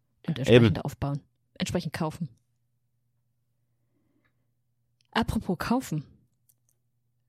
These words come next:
Speaker 1: Springen wir mal nochmal ganz kurz zum World Cup. Das werden wir gleich nach einer kurzen Werbung machen. Davor will ich dir aber schon mal eine Frage stellen.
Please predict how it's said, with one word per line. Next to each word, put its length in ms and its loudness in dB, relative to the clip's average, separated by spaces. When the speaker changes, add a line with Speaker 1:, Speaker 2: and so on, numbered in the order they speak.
Speaker 1:
Springen 300 0
wir 80 2
mal 100 0
nochmal 400 -2
ganz 240 -2
kurz 680 -4
zum 640 -2
World 320 0
Cup. 300 -8
Das 160 -6
werden 120 0
wir 60 -2
gleich 220 -2
nach 80 0
einer 140 -2
kurzen 280 -4
Werbung 280 -2
machen. 360 -4
Davor 560 0
will 380 0
ich 120 -6
dir 160 0
aber 140 -2
schon 120 -2
mal 60 -4
eine 120 -2
Frage 260 -4
stellen. 340 -6